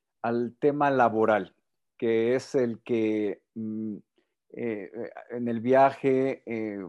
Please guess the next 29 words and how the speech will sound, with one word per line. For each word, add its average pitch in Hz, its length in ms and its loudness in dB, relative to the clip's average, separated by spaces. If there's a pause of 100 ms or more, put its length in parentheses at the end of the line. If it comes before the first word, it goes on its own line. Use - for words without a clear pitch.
no 117 160 -6
sé 117 160 -6
si 113 160 -6
fue 117 160 -6
en 117 80 -4
el 113 140 -6
preciso 110 440 -8
momento 110 440 -6
del 107 180 -4
viaje 127 560 0
o 117 140 -2
cuando 101 340 -8
regresó, 110 800 -2 (500)
pues 110 220 -10
hubo 139 180 -4
ya 127 280 2
un 127 440 -4
posicionamiento 117 1120 -4
por 104 240 -6
parte 117 680 -2
de 104 160 -12
la 101 120 -10
Cámara 117 360 -2
de 113 80 2
Representantes, 120 920 -4
hasta 113 220 -8
donde 104 260 -6
ide-, 117 240 -6
identifico, 117 840 -10